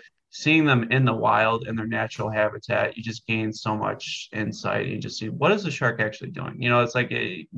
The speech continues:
get these concepts and you watch Shark Week. And when I was like, "Oh, they're just, you know, mindless predators." And you, even you watch Jaws and all that, you're just like, "Oh, it's, you know, they're, they're not like that." Like, just seeing them in the natural habitat, you just understand them so much more. And then it gives you insights as a biologist, like,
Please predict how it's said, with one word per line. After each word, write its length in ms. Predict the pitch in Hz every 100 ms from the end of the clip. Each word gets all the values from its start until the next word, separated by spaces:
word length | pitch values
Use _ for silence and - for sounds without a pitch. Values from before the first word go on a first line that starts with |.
| -
get 160 | 151
these 180 | 151 123
concepts 420 | - 120 - 117
and 80 | 113
you 40 | 110
watch 220 | 113 -
Shark 280 | 113 107 -
Week. 260 | 113 113 - _ - - -
And 80 | 117
when 80 | 113
I 40 |
was 100 | 110
like, 100 | 110
"Oh, 180 | 120 123
they're 120 | 123
just, 300 | 120 110 - -
you 60 |
know, 260 | 107 - - -
mindless 380 | 104 101 110 -
predators." 500 | 120 110 107 110 110
And 100 | 110
you, 60 |
even 240 | - 120 110
you 120 | 110
watch 280 | 110 104 -
Jaws 420 | 110 104 107 110
and 120 | 104
all 140 | 101 104
that, 140 | 107 -
you're 80 |
just 160 | - 127
like, 100 | 104 104
"Oh, 100 | 107
it's, 220 | - -
you 60 |
know, 100 | 87 -
they're, 140 | - - - -
they're 100 | 139
not 180 | 110 -
like 180 | - -
that." 260 | - -
Like, 160 | 76 -
just 260 | 120 - _ - _
seeing 240 | - 175
them 220 | 175 139 127
in 120 | 135
the 40 | 123
natural 440 | 120 117 - 107
habitat, 640 | 110 107 - 107 104 101
you 60 | 120
just 400 | 107 107 - - _
understand 540 | 123 120 110 - 113 110
them 120 | 107
so 120 | - 110
much 280 | - -
more. 200 | - -
And 100 | 104
then 100 | 110
it 160 | 110 -
gives 220 | 131 120
you 100 | 110
insights 460 | 113 110 113 120 -
as 140 | 110
a 40 | 104
biologist, 600 | 110 110 110 110 - -
like, 200 | -